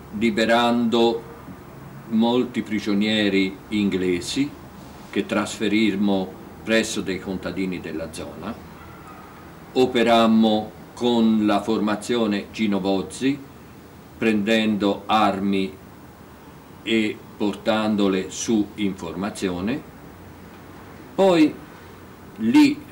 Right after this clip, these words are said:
eh, feci convergere diversi giovani,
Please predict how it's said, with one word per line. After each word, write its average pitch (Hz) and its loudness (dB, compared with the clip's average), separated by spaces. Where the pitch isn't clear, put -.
eh, 117 -2
feci 113 2
convergere 107 2
diversi 98 0
giovani, 101 -2